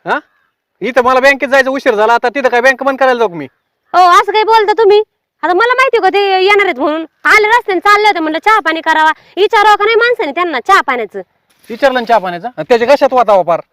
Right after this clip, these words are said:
Speaker 2: अहो, काय बोलता तुम्ही? घशात वातायचं नाही तर काही सांगता?
Speaker 1: तुला टायमाची काय क-, कळतं का नाही रे?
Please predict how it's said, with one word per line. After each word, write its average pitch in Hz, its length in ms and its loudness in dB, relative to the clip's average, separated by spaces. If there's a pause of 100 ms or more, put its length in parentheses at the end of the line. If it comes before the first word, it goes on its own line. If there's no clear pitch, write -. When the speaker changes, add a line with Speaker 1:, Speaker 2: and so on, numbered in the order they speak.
(260)
Speaker 2:
अहो, 381 80 0
काय 587 200 0
बोलता 539 260 0
तुम्ही? 494 220 0
घशात 480 300 -4
वातायचं 466 280 -4
नाही 466 120 -4
तर 392 40 -6
काही 440 240 -2
सांगता? 370 360 0
Speaker 1:
तुला 208 340 -8
टायमाची 262 340 0
काय 254 140 0
क-, 233 120 -4
कळतं 247 400 2
का 226 80 -8
नाही 220 140 -2
रे? 202 100 -2